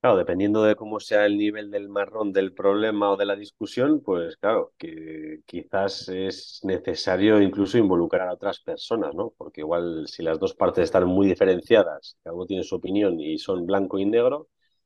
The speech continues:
pues quizás es necesario involucrar a otras personas para averiguar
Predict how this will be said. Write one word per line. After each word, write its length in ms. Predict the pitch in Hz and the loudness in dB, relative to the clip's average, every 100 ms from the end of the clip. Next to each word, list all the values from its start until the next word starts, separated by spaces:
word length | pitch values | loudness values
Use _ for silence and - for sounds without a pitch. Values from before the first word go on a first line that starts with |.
| _ _ | _ _
pues 160 | 95 - | -14 -12
quizás 340 | 90 98 98 | -6 -4 -4
es 120 | 98 | -4
necesario 340 | 101 95 101 101 | -4 -2 -2 -2
involucrar 320 | 95 92 101 | -4 -4 -4
a 20 | |
otras 180 | 101 104 | -2 -2
personas 340 | - 92 110 - | -2 -2 -2 -2
para 180 | 98 90 | 2 2
averiguar 420 | 87 87 101 | 0 2 2